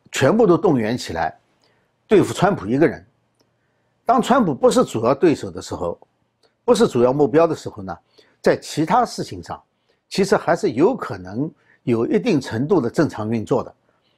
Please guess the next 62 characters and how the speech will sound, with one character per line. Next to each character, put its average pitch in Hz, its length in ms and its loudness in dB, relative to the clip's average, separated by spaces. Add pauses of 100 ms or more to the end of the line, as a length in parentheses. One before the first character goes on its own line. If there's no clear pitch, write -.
(100)
你 190 140 2
比 156 100 2
如 139 140 4
说 156 120 4
现 165 280 2
在 151 240 4
对 143 200 2
于 147 240 2 (320)
疫 208 200 2
情 - 180 0
的 156 100 6
追-， 220 380 0 (120)
这 131 120 -2
个 120 260 0 (200)
溯 208 260 4
源 120 160 2
的 220 60 6
问 175 140 4
题， 90 280 -14 (260)
在 196 140 4
美 110 160 -2
国 131 180 0
就 165 180 2
多 233 300 4
少 143 160 2
有 120 200 2
一 180 40 6
点 147 160 0
走 95 140 -8
向 120 160 -4
正 117 160 -4
常 - 180 -16
了。 95 140 -12 (560)
就 196 120 4
当 262 260 2
初 233 160 2
实 185 120 -2
际 160 60 -2
上 170 120 2
很 98 240 -6
多 196 180 4
是 - 120 -6
针 208 240 2
对 190 120 4
着 120 60 -4
川 214 240 0
普 120 100 -8
去 - 160 -6
的， 98 120 -6 (200)
川 247 160 2
普 165 120 2
说 190 120 4
什 127 100 0
么， 110 80 -4
大 135 120 0
家 139 140 0
就 123 60 -6
跟 143 60 -4
他 143 60 0
反 85 240 -8
着 110 60 -2
来。 92 200 -2